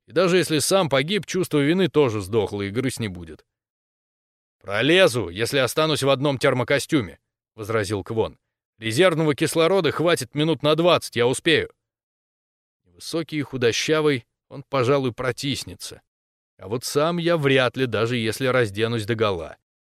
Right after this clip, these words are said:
Природа расщедрилась и наградила меня богатырским сложением. Первый сержант, когда я только вступил в ряды миротворцев, бросив на меня взгляд, восхитился и сказал, что такому бугаю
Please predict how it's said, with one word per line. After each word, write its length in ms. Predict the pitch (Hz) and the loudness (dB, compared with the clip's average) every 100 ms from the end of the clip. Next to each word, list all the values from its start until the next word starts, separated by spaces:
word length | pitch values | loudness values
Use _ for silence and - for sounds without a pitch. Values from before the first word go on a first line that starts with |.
| _ _ _ _ _ | _ _ _ _ _
Природа 420 | 110 135 208 190 | -10 0 2 4
расщедрилась 680 | 170 143 - 202 180 165 147 | 2 2 2 2 4 2 2
и 40 | 120 | 0
наградила 460 | 131 127 131 165 151 | 0 0 2 2 2
меня 200 | 139 131 | 0 0
богатырским 600 | 131 127 165 135 - 123 | 2 2 2 -2 -2 -6
сложением. 640 | 120 127 120 127 85 76 _ _ _ _ _ _ _ | -2 0 2 0 -2 -12 _ _ _ _ _ _ _
Первый 280 | - 120 120 | -4 -2 -2
сержант, 480 | 104 123 120 147 131 | 0 0 2 0 0
когда 300 | 113 104 127 | -4 0 0
я 80 | 147 | 0
только 260 | 131 110 | -4 -8
вступил 440 | 104 - 127 131 113 | -8 -4 -2 0 0
в 60 | |
ряды 240 | 110 120 113 | -2 -2 -2
миротворцев, 680 | 104 107 - 151 143 131 - _ _ - | 0 -2 2 0 2 -2 -4 _ _ -4
бросив 400 | 113 156 139 135 | 2 2 2 -2
на 60 | |
меня 240 | 135 135 135 | -2 0 -2
взгляд, 420 | 101 127 156 127 | 0 0 2 2
восхитился 680 | 131 - 135 - 170 160 143 | 0 0 -2 -2 -2 0 -2
и 40 | |
сказал, 400 | 120 127 123 165 | -2 0 2 2
что 200 | 147 - | 2 -2
такому 360 | 127 - 151 139 | -4 0 0 0
бугаю 600 | 113 123 127 175 202 | -2 0 0 2 2